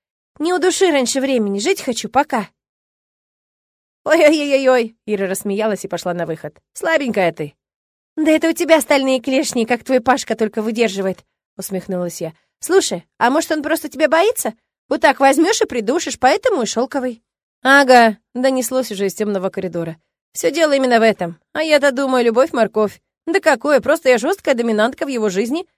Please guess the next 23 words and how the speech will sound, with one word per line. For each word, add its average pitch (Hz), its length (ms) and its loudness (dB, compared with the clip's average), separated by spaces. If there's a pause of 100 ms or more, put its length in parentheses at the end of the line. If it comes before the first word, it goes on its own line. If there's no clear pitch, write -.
(140)
и 220 60 0
от 220 140 2
меня 208 260 -2
нельзя 262 340 -2
уйти". 180 380 -6 (320)
"Ой, 277 260 -6
голубки, 262 640 -6
что - 260 -6
с - 80 -4
вас 269 160 -4
взять?" 208 460 -8 (500)
Покачала 240 500 -4
я 208 80 -2
головой 214 380 -2
и 214 40 -4
отправилась 196 500 -6
в 214 60 -12
ванную 214 260 -6
смывать 190 400 -6
с - 20 -14
себя 180 200 -10
усталость 175 380 -12
дороги. 175 400 -18